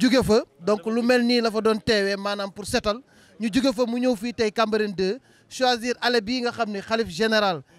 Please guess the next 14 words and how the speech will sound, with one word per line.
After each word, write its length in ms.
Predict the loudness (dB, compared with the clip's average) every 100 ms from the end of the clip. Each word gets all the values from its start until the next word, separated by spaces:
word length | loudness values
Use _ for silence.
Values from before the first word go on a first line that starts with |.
| _ _ -8
xalifatul 440 | -6 -4 -6 -6 -8
muslimin 580 | -8 -6 -2 0 0 -4
nga 100 | -4
xam 160 | -4
ne 80 | -4
mi 100 | -4
ngi 100 | -4
dëkk 260 | -4 -6 -2
fii 280 | 2 2 0 _ _
ci 120 | -6 0
ginnaaw 260 | 2 2
di 100 | 2
ñu 100 | 2
dégg, 200 | 2 0